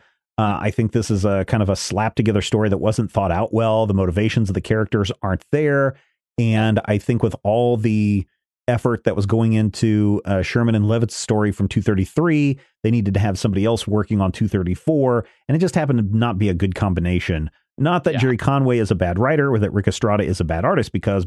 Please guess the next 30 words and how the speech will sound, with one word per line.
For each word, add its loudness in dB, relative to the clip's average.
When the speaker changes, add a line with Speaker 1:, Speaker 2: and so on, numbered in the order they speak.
Speaker 1:
by -2
themselves, 0
we've 0
seen 0
them 2
do 0
some 0
really 2
amazing 2
work. -2
But -2
together 0
in 0
this 0
issue, 0
Speaker 2:
Yeah. -12
Speaker 1:
it, 0
it 0
really 2
Speaker 2:
Well, -8
Speaker 1:
falls 0
flat. -4
Speaker 2:
Jerry 0
left 2
Marvel, -2
uh, 0
and 0
the -4
Spider-Man, -2
where 0